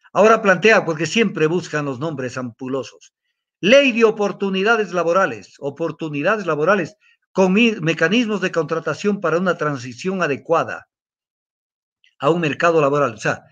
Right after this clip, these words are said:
de transición a un nuevo sistema de trabajo. Generar al menos un millón de empleos productivos mediante la creación de modalidad-, modalidades de contratación. Rompen el código del trabajo, rompen la co-, rompen, eh, las normas constitucionales.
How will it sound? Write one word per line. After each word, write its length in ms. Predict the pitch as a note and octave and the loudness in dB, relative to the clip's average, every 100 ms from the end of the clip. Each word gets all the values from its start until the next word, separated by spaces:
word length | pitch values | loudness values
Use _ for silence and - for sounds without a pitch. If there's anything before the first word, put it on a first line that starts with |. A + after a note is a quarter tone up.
| _ | _
de 120 | - D#3 | -2 2
transición 800 | F3+ F#3 F3 E3 F#3+ F#3+ A#2+ - | 4 2 2 -4 2 2 2 -6
a 60 | C#3+ | -4
un 140 | D3 | -4
nuevo 300 | C3+ C#3+ D#3 | 0 2 2
sistema 480 | D#3+ E3 - D#3+ F3 | -2 -6 -4 -2 -2
de 100 | E3 | -4
trabajo. 560 | D#3+ D3+ D#3 D3 - - _ _ _ _ _ _ _ _ _ _ _ _ | -2 0 2 0 -4 -20 _ _ _ _ _ _ _ _ _ _ _ _
Generar 440 | G3+ G#3 B3+ C#4 | 0 4 8 8
al 160 | B3 G3+ | 8 6
menos 340 | B3+ C4 A3+ | 4 4 2
un 100 | B3 | 0
millón 280 | A3+ G#3+ A#3 | 0 2 2
de 60 | G#3 | 0
empleos 300 | E3 A3+ A3 | 0 -2 0
productivos 420 | G3 D#3+ A3+ G3+ | -6 -6 -6 -4
mediante 260 | F#3+ G#3 | -4 -2
la 100 | G3 | -4
creación 320 | E3 E3 F3 G3+ | -2 -4 -4 -4
de 60 | |
modalidad-, 500 | F#3+ E3 F#3 F3+ F3+ | -2 2 2 2 0
modalidades 460 | C#3+ D3 D#3 F3 E3 | -2 -2 0 0 0
de 80 | D3+ | -4
contratación. 720 | D3+ D#3 D3+ D3 F#3+ E3+ - _ _ _ - | -4 -4 -4 -4 -2 -4 -6 _ _ _ -4
Rompen 420 | C3+ E3 F3 D#3 | 0 0 -2 -4
el 100 | C#3 | -4
código 320 | D#3+ E3+ E3 | -2 0 2
del 140 | C#3+ | 0
trabajo, 460 | B2+ D3 F#3+ G3+ E3+ | -2 0 2 2 -2
rompen 360 | C3 E3 E3 D3+ | -2 -4 -4 -4
la 100 | D3 | -4
co-, 200 | D#3 C#3 | -6 -8
rompen, 580 | B2 C#3+ F3+ F3 E3 _ _ _ _ - | -6 -4 -2 -4 -6 _ _ _ _ -4
eh, 200 | D3+ D#3 | -2 0
las 240 | D3+ C#3+ | 0 2
normas 300 | E3 F3 E3 | 4 2 2
constitucionales. 960 | D#3+ C#3+ D#3 C#3+ C#3+ C#3+ B2 F#2+ - | 0 -2 -2 -6 -2 -2 -2 -6 -16